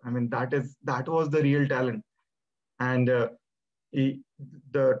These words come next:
top quality literature was not there in English, so he learned Russian. I mean, that's the fi-, that's the motivation. I mean, this is the desire to succeed. Uh, luckily, we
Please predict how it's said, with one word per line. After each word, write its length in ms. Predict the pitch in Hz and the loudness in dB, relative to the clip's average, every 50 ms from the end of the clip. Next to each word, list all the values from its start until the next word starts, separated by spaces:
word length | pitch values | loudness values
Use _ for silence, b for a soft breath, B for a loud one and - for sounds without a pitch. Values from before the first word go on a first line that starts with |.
| - | 0
top 220 | - 156 151 147 - | -2 -2 -2 -2 0
quality 340 | 156 147 147 147 143 151 151 | 0 2 2 2 2 2 2
literature 480 | 139 135 135 151 143 139 147 147 143 | 2 2 0 0 0 0 0 0 2
was 180 | 135 135 131 117 | 2 2 2 2
not 280 | 120 120 131 135 127 | 2 0 0 0 0
there 160 | 127 139 135 131 | 0 0 0 0
in 100 | 123 123 | 0 0
English, 460 | 120 120 127 139 143 139 - - - _ | 0 0 0 0 0 -2 -2 -6 -8 _
so 180 | - 127 120 | -4 -4 -4
he 180 | 117 120 131 127 | -4 -4 -4 -2
learned 300 | 123 127 131 139 139 139 | 0 0 2 2 2 0
Russian. 360 | 135 127 - - 139 120 - - - | 0 0 0 0 -2 -2 -4 -6 -10
I 100 | - 110 | -6 -4
mean, 240 | 120 127 127 123 123 - - 135 | -2 0 0 -2 -2 -6 -10 -8
that's 340 | 123 131 113 131 131 - - _ _ _ | -6 -4 -4 -4 -6 -10 -14 _ _ _
the 140 | - 170 - - | 0 0 0 0
fi-, 260 | - 143 135 139 139 - - | 0 -2 -2 -2 -2 -4 -4
that's 180 | 151 160 151 | -4 -4 -2
the 180 | 147 139 185 190 | -2 -2 0 2
motivation. 560 | 190 180 175 180 180 165 147 127 135 127 120 | 2 2 2 2 2 2 2 0 0 -2 -2
I 100 | 110 110 117 | -2 -4 -4
mean, 260 | 117 110 - - - _ - - - | -6 -8 -10 -14 -16 _ -16 -10 -6
this 180 | 127 143 135 143 | -4 -4 -2 -2
is 160 | 156 147 143 | -2 -4 -2
the 100 | 139 139 | -2 -2
desire 480 | 131 131 127 117 127 131 139 147 151 147 | 0 0 0 0 0 0 0 -2 -2 -2
to 80 | 143 131 | -2 -2
succeed. 440 | 135 - - - - 143 120 - - _ _ _ _ _ _ _ _ _ _ _ _ _ _ _ _ _ _ _ _ _ _ _ _ _ _ _ _ _ _ _ _ _ _ _ _ _ _ _ _ _ _ _ _ _ _ _ _ _ _ _ _ _ _ _ _ _ 123 _ _ _ _ _ _ _ _ - | -2 -4 -6 -6 -6 -8 -6 -6 -8 _ _ _ _ _ _ _ _ _ _ _ _ _ _ _ _ _ _ _ _ _ _ _ _ _ _ _ _ _ _ _ _ _ _ _ _ _ _ _ _ _ _ _ _ _ _ _ _ _ _ _ _ _ _ _ _ _ _ _ _ _ _ _ _ _ _ -10
Uh, 100 | 117 117 | -6 -4
luckily, 500 | 120 120 127 120 - 151 151 165 170 170 | -2 0 -2 0 0 0 0 2 2 0
we 120 | 160 160 | 0 -2